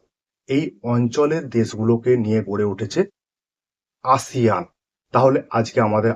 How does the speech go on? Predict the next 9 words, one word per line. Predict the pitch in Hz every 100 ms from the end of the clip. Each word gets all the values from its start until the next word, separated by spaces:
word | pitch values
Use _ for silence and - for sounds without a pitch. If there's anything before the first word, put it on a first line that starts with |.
| 113
আলোচনার | 113 123 120 104
বিষয়টা | 95 101 107
তোমরা | 101 117 175 _ _ _
বুঝতে | 107 120 113 120
পেরেছ। | 117 117 185 - _ _ _ _ _ -
আমরা | 113 107
আজকে | 107 - 180 - _ _ -
আসিয়ান | - - 143 143 147 - -
নিয়ে | 110 127